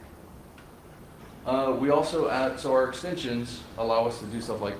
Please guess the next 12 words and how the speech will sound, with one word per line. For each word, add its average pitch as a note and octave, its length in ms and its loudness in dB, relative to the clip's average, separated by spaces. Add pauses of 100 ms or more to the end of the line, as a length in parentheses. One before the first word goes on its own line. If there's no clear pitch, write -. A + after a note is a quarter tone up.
(180)
get A2 260 -4
the A2 80 -2
authentication G#2 680 -4
token. F#2+ 560 -8 (220)
Uh, F#2+ 360 -4 (200)
it A#2+ 100 -4
allows B2 300 4
us - 140 -6
to A#2+ 40 -6
make A2 340 -6
our, F#2+ 440 0
uh, F2+ 220 -2